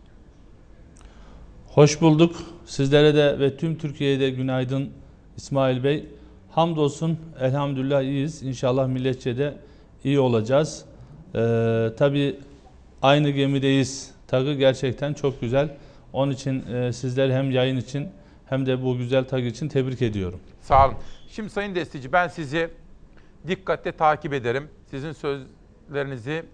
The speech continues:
Speaker 2: her zaman dikkatle takip etmişimdir, önemsemişimdir.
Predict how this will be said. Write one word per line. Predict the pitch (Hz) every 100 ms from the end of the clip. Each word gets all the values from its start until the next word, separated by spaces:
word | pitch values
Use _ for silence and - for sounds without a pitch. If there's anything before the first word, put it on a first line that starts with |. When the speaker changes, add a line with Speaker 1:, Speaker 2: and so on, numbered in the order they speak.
| - -
Speaker 2:
her | 143
zaman | 147 131 143 127
dikkatle | 127 - 151 - 135 113 -
takip | 139 131 135
etmişimdir, | 123 - - 107 113 147 - - - - -
önemsemişimdir. | 151 156 147 160 151 - 117 143